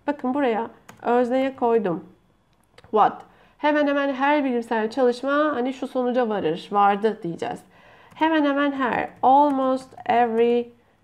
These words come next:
scientific study. Peki, neredeyse her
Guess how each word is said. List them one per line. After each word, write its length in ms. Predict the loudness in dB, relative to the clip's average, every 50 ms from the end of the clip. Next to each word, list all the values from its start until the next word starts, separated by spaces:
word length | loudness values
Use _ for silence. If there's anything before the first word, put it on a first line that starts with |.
| _ _ _ _ _ _ _ _ _ _
scientific 800 | -20 -14 -6 -4 0 0 0 0 -2 -6 -6 -4 -2 -2 -2 -4 -10 -20 _ -20 _ _ -20
study. 440 | -20 -20 -6 -2 0 0 0 0 -4 -12 -14 -20 -20 _ _ _ _ _ _ _ _ _ _ _ _ _ _ _ _ _ -10
Peki, 440 | -10 -10 -8 -6 -4 -4 -4 -6 -10 -20 _ -20 -20 _ -4
neredeyse 720 | -2 2 2 4 2 2 2 2 0 0 -2 -2 -4 -8 -8
her 600 | -8 -10 -6 -4 0 0 2 2 0 0 -4